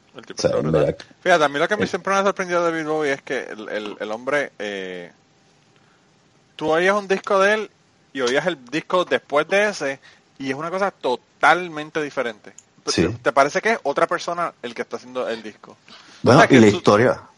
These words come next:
Speaker 1: que tú sabes
Speaker 2: Dime.
Speaker 1: que hay personas que tú los oyes y tú no importa, o sea, qué sé yo, Santana.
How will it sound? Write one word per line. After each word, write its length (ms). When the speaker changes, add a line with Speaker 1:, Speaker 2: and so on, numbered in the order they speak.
Speaker 1:
que 220
tú 100
sabes 140
Speaker 2:
Dime. 140
Speaker 1:
que 40
hay 60
personas 320
que 100
tú 80
los 120
oyes 300
y 60
tú 140
no 60
importa, 300
o 20
sea, 220
qué 80
sé 140
yo, 80
Santana. 480